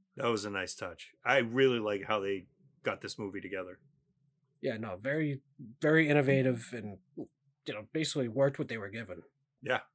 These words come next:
Speaker 1: very clever.
Speaker 2: So, yeah.
Speaker 1: Yeah. Number five, one B R. So One Bedroom from writer-director David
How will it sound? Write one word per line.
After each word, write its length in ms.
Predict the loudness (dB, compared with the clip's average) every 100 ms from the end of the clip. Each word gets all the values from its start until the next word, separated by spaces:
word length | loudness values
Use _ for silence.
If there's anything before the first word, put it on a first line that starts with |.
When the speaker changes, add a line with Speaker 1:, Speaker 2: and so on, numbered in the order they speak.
| _ -2
Speaker 1:
very 240 | 0 0
clever. 360 | -2 -6 -8 -12 _ _ _ _
Speaker 2:
So, 100 | -10
yeah. 260 | -6 -4 -6 -8 _ _ _ _ -18
Speaker 1:
Yeah. 420 | -12 -8 -8 -10 _ _ _ _ _ _ _ _
Number 280 | 0 2 2
five, 640 | 2 4 4 4 -2 -20 -20 _ -18 -18 _ _ _ _ -8
one 560 | 0 2 2 -2 -14 _ _ -8
B 240 | -2 2 4
R. 420 | 4 2 -4 -12 -16 -20 _ _ _ _ _ -16
So 160 | -14 0
One 240 | 4 6
Bedroom 460 | 8 6 4 -6 -8 _ _ _
from 160 | -20 0
writer-director 880 | 2 4 2 0 0 0 -2 -4 -8 -16 -4
David 440 | 0 0 -2